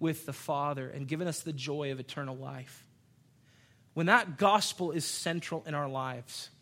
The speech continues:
I believe we really long for community that's found in the local church, for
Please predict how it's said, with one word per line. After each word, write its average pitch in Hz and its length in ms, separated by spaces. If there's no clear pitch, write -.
I 180 140
believe 214 320
we 202 80
really 175 260
long 151 480
for 151 460
community 147 840
that's 135 240
found 127 400
in 120 80
the 120 80
local 120 320
church, - 560
for - 280